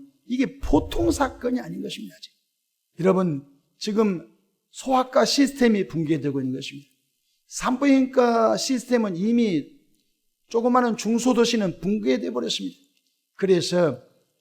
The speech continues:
아이를 출산하려고 하는 원정 출산이라고 유학을 가듯이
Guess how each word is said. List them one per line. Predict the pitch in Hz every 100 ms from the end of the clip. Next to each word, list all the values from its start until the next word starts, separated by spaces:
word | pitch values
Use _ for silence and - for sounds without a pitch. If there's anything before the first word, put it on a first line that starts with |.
| -
아이를 | 165 180 180
출산하려고 | 170 208 208 190 175 170 165
하는 | 156
원정 | 147 185 185 247
출산이라고 | 240 214 233 208 190 175 170 135 _ _ _ _ _ _ _ _ _ _ -
유학을 | 180 226 269 254 277
가듯이 | 233 220 214 190 147 -